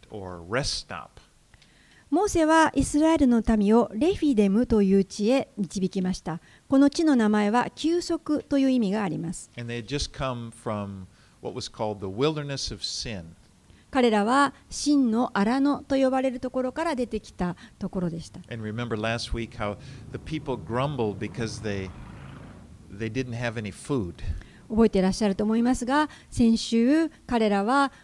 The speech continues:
Speaker 2: もう食事がないと言って不平不満をモーセに言いました。
Speaker 1: And God miraculously provided them with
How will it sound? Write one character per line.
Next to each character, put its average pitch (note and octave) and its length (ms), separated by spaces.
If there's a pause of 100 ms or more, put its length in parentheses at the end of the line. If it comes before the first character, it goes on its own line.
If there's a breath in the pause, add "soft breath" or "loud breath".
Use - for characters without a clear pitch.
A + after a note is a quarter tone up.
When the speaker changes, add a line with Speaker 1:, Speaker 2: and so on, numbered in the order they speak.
Speaker 2:
も A3+ 80
う G#3 40
食 B3 280
事 C4 140
が C4+ 120
な F4 200
い G4 80
と A#3 120
言 F#3 100
っ - 20
て C4 420 (140 soft breath)
不 A#3 120
平 G3+ 260
不 G#3 100
満 G3+ 260
を D4 260
モ G3 180
ー - 20
セ G3 120
に F3 160 (120)
言 G3+ 100
い G#3 60
ま A#3 100
し - 100
た。 - 120 (360)
Speaker 1:
And B2+ 160 (180)
God D3+ 300 (120)
miraculously F3 960
provided B2+ 560
them G#2 220
with G2+ 140